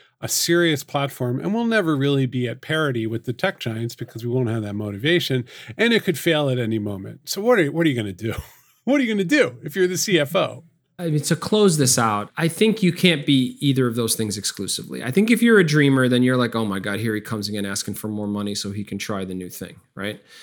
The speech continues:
Speaker 2: I think if you're a detente stakeholder, you're just going to be someone that, hey, look, might be necessary,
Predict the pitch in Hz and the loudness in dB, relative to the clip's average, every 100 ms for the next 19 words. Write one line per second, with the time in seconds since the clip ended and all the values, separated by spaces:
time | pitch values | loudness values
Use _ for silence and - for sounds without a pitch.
0 | - _ - 143 - 165 160 170 160 139 | -20 _ -2 0 2 2 2 2 4 4
1 | 131 131 123 - 160 180 165 - - _ | 6 4 4 2 4 4 2 -2 -8 _
2 | _ - - 127 120 - 117 113 127 139 | _ -4 0 4 2 2 2 4 2 0
3 | - - _ _ 180 170 160 220 220 190 | -8 -20 _ _ 6 6 8 6 6 4
4 | 170 151 143 139 131 127 127 123 123 - | 4 4 4 2 4 6 6 6 2 0
5 | 139 127 120 120 - 143 123 147 - 185 | 2 2 2 -2 -4 -4 -4 -2 4 4
6 | 156 117 139 170 196 196 175 151 135 139 | 4 2 2 4 4 6 4 6 4 2
7 | - 135 127 127 123 | 2 4 6 6 4